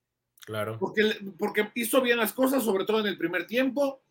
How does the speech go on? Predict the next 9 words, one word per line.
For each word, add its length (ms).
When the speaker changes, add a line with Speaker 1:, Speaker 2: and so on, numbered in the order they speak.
Speaker 2:
Ya 160
lo 120
platicaron 460
ustedes 380
el 100
viernes, 380
el 100
otro 220
día, 320